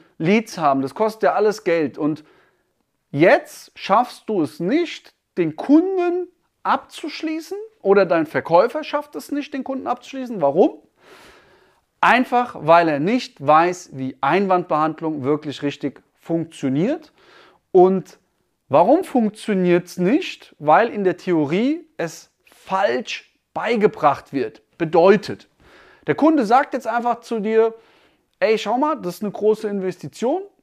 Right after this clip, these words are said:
ich muss das nochmal mir durch den Kopf gehen lassen.“ Jetzt musst du dir auch schon denken, das heißt eigentlich nein. „Und, ähm, melde dich da einfach schon mal nochmal am Dienstag bei mir.“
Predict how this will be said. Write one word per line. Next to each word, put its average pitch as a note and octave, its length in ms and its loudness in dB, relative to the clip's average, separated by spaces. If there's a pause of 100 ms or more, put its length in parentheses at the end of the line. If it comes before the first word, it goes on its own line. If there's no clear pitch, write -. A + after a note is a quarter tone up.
(100)
ich C4+ 180 -12
muss G3+ 200 -4
das F#3 160 -12
nochmal F#3+ 300 -4
mir F#3 140 -2
durch D#3+ 220 -6
den D3+ 80 -8
Kopf C#4 260 0
gehen C#4 160 -6
lassen.“ C#4+ 320 -6 (500)
Jetzt F3 240 -4
musst G3 220 -6
du G3+ 60 -4
dir F3+ 140 0
auch E3 120 -2
schon E3 160 -10
denken, E3+ 240 -6
das D3+ 140 -10
heißt C#3+ 200 -4
eigentlich B2+ 400 -10
nein. D3+ 300 -4 (580)
„Und, A3 460 4
ähm, G#3+ 760 0
melde A3 240 0
dich A3+ 120 -6
da F3+ 120 4
einfach G3+ 300 0
schon F#3+ 200 -4
mal F#3 160 0
nochmal E3+ 340 -2
am C#3 100 0
Dienstag C#3+ 420 -4
bei A#2+ 140 -2
mir.“ A2 200 -8